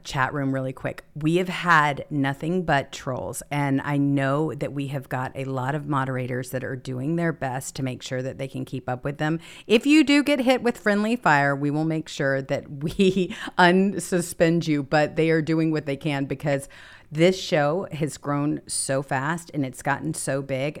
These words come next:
that it is a constant thing. And so if somebody is gonna be disrespectful in the chat room, they will be removed.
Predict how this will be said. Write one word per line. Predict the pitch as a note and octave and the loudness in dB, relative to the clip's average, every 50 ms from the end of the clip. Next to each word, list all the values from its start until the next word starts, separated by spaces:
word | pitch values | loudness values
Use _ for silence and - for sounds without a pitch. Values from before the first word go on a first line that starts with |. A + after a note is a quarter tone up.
| - D3+ | -10 -4
that | - C#3 C#3 - | -2 -2 -2 -2
it | - D3+ | -4 -6
is | C#3+ C#3 C#3 - | -6 -6 -6 -6
a | - C#3 | -8 -10
constant | - - - D3 C3+ B2+ C3 - - - C3 - - - | -10 -8 -6 -6 -6 -6 -6 -10 -10 -10 -12 -12 -12 -14
thing. | - E2 D#2+ - - - - _ _ _ - | -14 -14 -14 -14 -16 -18 -20 _ _ _ -6
And | D3+ C#3+ C#3 C#3 | -2 -2 -2 -2
so | - - D3+ C#3 C#3 C3+ B2+ C3 C3+ - - - _ _ _ _ - | 0 0 0 2 2 0 0 -2 -6 -10 -14 -20 _ _ _ _ -14
if | D3 - | -10 -4
somebody | - E3 D3 D#3 E3+ F#3 | 0 0 0 2 2 0
is | G3+ F#3+ | -2 -2
gonna | - G#3+ G3 G3 | -2 -4 -4 -2
be | E3+ F#3 | -2 -4
disrespectful | F3+ E3+ - - F3+ E3+ - - D3 C#3+ C#3+ - - D3+ D3 | -4 -4 -6 -6 -8 -8 -6 -4 -4 -6 -6 -6 -6 -4 -4
in | D3 D3 | -2 -2
the | D3+ D3+ | -4 -6
chat | - - B2+ B2 B2 - | -6 -8 -8 -8 -8 -8
room, | C3+ C3+ C3+ C3 B2+ | -8 -6 -4 -4 -4
they | B2+ B2+ | -4 -4
will | B2+ C3 B2+ | -6 -8 -10
be | B2+ - C3+ | -8 -10 -10
removed. | C3 C3 C3+ C#3 - - - - - - - - - | -8 -8 -8 -8 -8 -10 -12 -14 -16 -20 -20 -20 -20